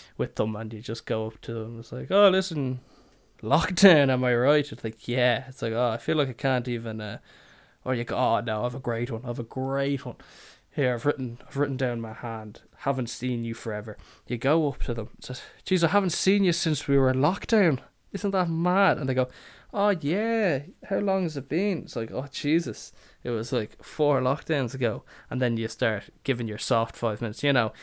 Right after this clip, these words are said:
when everybody tried to make banana bread and iced coffees, and they're like, "Aha, aha." And, you know, they're not quite, uh, enjoyed in,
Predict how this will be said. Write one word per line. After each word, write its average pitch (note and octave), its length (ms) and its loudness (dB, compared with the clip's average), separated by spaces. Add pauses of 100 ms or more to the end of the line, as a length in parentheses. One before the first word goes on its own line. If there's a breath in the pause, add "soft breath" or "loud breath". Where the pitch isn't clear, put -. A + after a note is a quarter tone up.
(140 loud breath)
when C3 180 2
everybody C#3 560 6
tried C3 320 4
to B2+ 80 -2
make B2 280 0
banana A#2+ 420 0
bread B2 300 -2
and A2+ 140 -4
iced B2+ 360 -4
coffees, B2+ 500 -2
and - 120 -6
they're A#2 100 0
like, A2+ 200 -2
"Aha, C#3 760 4 (480 loud breath)
aha." C3+ 920 2 (280 loud breath)
And, B2 100 -2
you B2+ 40 4
know, B2 220 6
they're A#2 180 0
not B2 300 0
quite, A#2+ 460 2 (200)
uh, A2 580 -2 (120)
enjoyed B2 720 2 (120)
in, A#2+ 360 -4